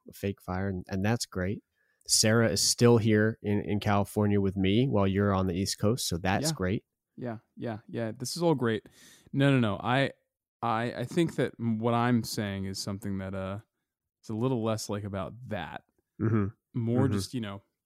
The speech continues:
Speaker 2: if you, you know, Stephen Colbert put it best, if you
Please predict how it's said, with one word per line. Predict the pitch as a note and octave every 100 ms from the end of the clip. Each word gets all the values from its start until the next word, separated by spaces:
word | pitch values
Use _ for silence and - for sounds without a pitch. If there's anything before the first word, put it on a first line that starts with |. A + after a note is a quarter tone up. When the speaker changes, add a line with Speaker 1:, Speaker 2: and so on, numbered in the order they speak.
| _ -
Speaker 2:
if | D#3+ C#3 C#3
you, | D#3+ G#3 G3
you | -
know, | C3
Stephen | - D#3 D3+
Colbert | C3+ A#2 A2 G#2+
put | A2+
it | G#2
best, | G#2+ G#2 - - - _ _ _ _ _ _ _ _ _ _ _ _ _ _ -
if | D#3 -
you | C3+ D3 G#3+ B3 B3+ B3+